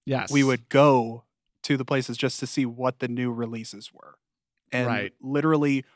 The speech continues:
Speaker 2: walking the entirety of the shelves, especially the Blockbuster, where you would just walk the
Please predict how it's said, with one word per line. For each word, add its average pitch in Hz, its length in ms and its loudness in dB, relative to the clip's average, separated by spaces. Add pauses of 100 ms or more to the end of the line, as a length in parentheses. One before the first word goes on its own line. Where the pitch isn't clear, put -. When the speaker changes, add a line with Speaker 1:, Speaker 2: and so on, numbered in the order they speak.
(160)
Speaker 2:
walking 143 680 -4
the 135 140 -8
entirety 151 800 -2 (100)
of 131 480 0 (540)
the 120 100 -8
shelves, - 760 -2 (180)
especially 139 800 -2
the 123 180 -14
Blockbuster, 123 880 -4
where 120 300 -8
you 123 180 -10
would 123 100 -10
just 127 260 -12
walk 135 400 -6
the 123 280 -10